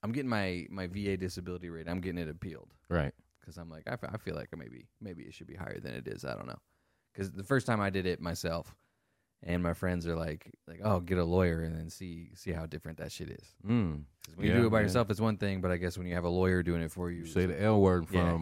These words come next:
Speaker 2: a
Speaker 1: yeah,
Speaker 2: motherfucker,
Speaker 1: so
Speaker 2: boy, they get moving.
Speaker 1: it's, it's totally another thing. So I had to go get reevaluated and stuff. So I'm like, you know, like, my back hurts, my knees hurt, that kinda shit.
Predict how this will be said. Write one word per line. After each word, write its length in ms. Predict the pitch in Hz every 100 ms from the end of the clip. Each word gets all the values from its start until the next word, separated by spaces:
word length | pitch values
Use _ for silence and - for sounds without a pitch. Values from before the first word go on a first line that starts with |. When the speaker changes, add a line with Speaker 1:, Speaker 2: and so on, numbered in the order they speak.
| 85 95
Speaker 2:
a 20 |
Speaker 1:
yeah, 80 | 82
Speaker 2:
motherfucker, 220 | 85 85
Speaker 1:
so 80 | 80
Speaker 2:
boy, 440 | 80 90 98 98
they 120 | 92
get 180 | 95 104
moving. 320 | 101 113 87
Speaker 1:
it's, 140 | 80 -
it's 160 | 80 -
totally 320 | 95 82 82
another 300 | 80 80 80
thing. 280 | 80 73 85
So 100 | 87
I 60 |
had 160 | 95 92
to 40 |
go 160 | 85 85
get 220 | 82 78
reevaluated 760 | 85 80 69 69 76 58 62 -
and 140 | 78
stuff. 220 | - - -
So 200 | - -
I'm 80 | - -
like, 120 | - -
you 100 | 104
know, 100 | 90
like, 180 | 87 85
my 120 | 87
back 260 | 87 80 -
hurts, 240 | 82 82
my 100 | 82
knees 240 | 82 80
hurt, 300 | 80 80 78 -
that 100 | -
kinda 220 | - 85 82
shit. 320 | - -